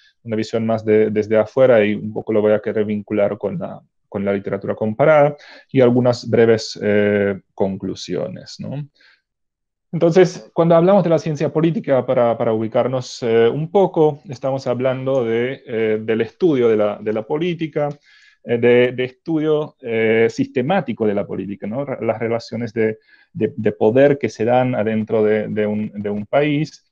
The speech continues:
adentro de las sociedades, básicamente en palabras de, de Laswell, que tiene esta famosa cita, ¿no? Es, es la, la, la ciencia poli-, o sea, la política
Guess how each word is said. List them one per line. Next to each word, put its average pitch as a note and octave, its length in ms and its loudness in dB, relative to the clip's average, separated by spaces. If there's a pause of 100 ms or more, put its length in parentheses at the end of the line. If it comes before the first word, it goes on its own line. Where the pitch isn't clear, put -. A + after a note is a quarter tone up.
(200)
adentro A2 320 0
de G#3 120 6
las G#2+ 100 0
sociedades, C3 880 2
básicamente A2+ 540 0
en G2+ 100 -4
palabras G#2+ 420 2
de, G#2+ 220 2
de A2 140 0
Laswell, A#2+ 480 2
que A2 80 -6
tiene G#2 180 -4
esta G#2 160 -6
famosa G#2+ 460 -6
cita, - 360 -6
¿no? A#2 220 -4
Es, A2 300 0
es - 280 -8
la, A#2 220 2
la, G#2 140 2
la G#2+ 160 0
ciencia B2 340 -4
poli-, B2+ 340 0
o A2 120 2
sea, A2 120 2
la G#2+ 120 6
política C3+ 580 0